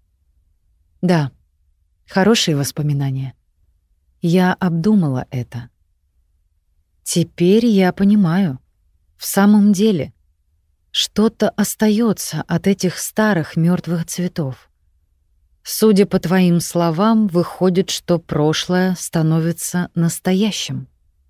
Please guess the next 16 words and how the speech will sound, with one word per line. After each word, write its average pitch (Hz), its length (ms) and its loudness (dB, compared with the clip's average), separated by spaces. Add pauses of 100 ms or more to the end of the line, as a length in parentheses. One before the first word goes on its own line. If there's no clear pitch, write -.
(840)
Бой 220 400 2
удовлетворённо 147 1080 0
улыбнулся. 139 800 -6 (1200)
Материальные 190 800 4
цветы 185 560 0
давно 165 400 0
сгнили, 165 580 -2 (800)
но 208 300 6
ощущения, 196 920 2
которые 160 640 0
они 160 340 2
порождают 151 640 0
своим 151 380 -4
запахом, 147 640 -6 (440)
остаются. 180 800 -4 (840)
Итак, 156 540 -2